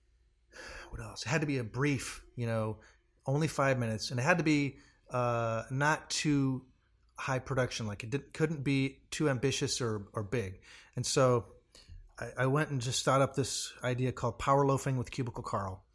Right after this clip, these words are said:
And it was, it took place in one cubicle, and it was about a guy who never worked at this, you know, uh, office. And, uh, he would sit in his cubicle and goof off, and then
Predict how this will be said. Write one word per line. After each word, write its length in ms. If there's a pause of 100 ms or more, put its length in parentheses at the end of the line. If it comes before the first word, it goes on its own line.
(320)
And 100
it 60
was, 320
it 80
took 140
place 260
in 120
one 140
cubicle, 440
and 80
it 40
was 80
about 200
a 40
guy 200
who 100
never 220
worked 440 (520)
at 120
this, 460
you 80
know, 280
uh, 320 (760)
office. 540 (440)
And, 360
uh, 320
he 120
would 120
sit 160
in 40
his 100
cubicle 520
and 100
goof 240
off, 300
and 120
then 180